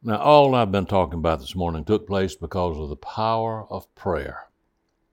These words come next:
Usually these movements begin very small, and they grow as people get serious about claiming the promises of God, what He's willing to do when people call on His name. But what lesson can we learn from this?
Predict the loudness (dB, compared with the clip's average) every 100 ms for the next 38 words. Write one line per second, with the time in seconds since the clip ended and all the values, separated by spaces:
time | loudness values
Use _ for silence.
0 | _ _ _ _ _ _ _ -10 2 4
1 | 4 4 0 2 0 2 2 2 -2 -8
2 | -10 -4 -4 -2 -2 -2 -2 -4 -2 -2
3 | -4 -8 -16 _ _ _ _ _ _ _
4 | -8 -2 -2 0 2 4 4 0 -4 -6
5 | -6 -4 -6 -4 -6 -6 -2 0 0 -2
6 | -4 -4 -4 -4 -4 -4 -6 -6 -4 -4
7 | -4 -10 -10 -6 -4 -2 -4 -8 -16 _
8 | _ _ _ _ _ -4 -2 0 -2 2
9 | 2 2 0 0 2 0 -2 -4 -4 -4
10 | 0 0 0 -4 -6 -4 -4 -6 -8 -14
11 | _ _ _ _ _ _ _ _ _ _
12 | _ _ -2 0 0 2 -2 -2 -6 -4
13 | -4 -2 -2 -2 -4 -8 -10 -10 -8 -2
14 | -4 -4 -12 -20